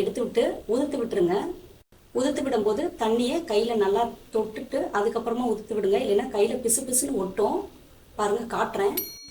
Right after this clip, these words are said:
பிசு பிசுன்னு இருக்கு இல்லையா, அதனால நல்லா தண்ணியை தொட்டுட்டு தான் இதை வந்து ஹேண்டில் பண்ணணும். இப்போ இதுல சின்ன சின்ன உருண்டைகளா இது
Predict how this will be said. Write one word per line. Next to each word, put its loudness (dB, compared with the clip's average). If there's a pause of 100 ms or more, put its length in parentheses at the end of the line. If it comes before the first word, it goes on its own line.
பிசு 2
பிசுன்னு -2
இருக்கு -2
இல்லையா, 2 (220)
அதனால 4 (120)
நல்லா 2 (140)
தண்ணியை 4
தொட்டுட்டு 0
தான் 0 (160)
இதை -4
வந்து 0
ஹேண்டில் 0
பண்ணணும். 2 (760)
இப்போ 0 (140)
இதுல -2 (100)
சின்ன -2
சின்ன 2
உருண்டைகளா 2 (160)
இது 0